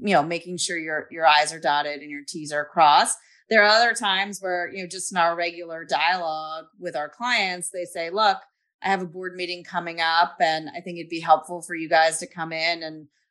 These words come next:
talk to our board and also talk to them about how to be prepared and what to do and what not to do if something happens." Um, and so, you know, we do that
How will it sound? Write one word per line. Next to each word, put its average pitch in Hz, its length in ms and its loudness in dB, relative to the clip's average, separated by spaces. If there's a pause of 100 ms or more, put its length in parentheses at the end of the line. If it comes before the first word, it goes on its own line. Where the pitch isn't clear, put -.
(120)
talk 190 260 6
to 196 120 -2
our 180 140 0
board 180 480 -10
and 165 320 -10 (260)
also 214 280 8
talk 185 320 0
to 190 80 -12
them 175 200 -4
about 151 360 0 (200)
how 175 200 -4
to 208 80 -4
be 247 180 -10
prepared 247 720 -2
and 175 200 -2
what 180 200 -2
to 185 100 -10
do 180 280 -8
and 160 120 -8
what 151 180 0
not 147 300 -2
to 208 100 -2
do 233 400 0
if 220 120 -4
something 175 580 -6 (200)
happens." 254 920 2 (340)
Um, 185 280 8
and 190 140 0
so, 170 500 -2
you 185 140 -4
know, 151 200 -4
we 190 160 -6
do 185 220 -6
that 170 280 4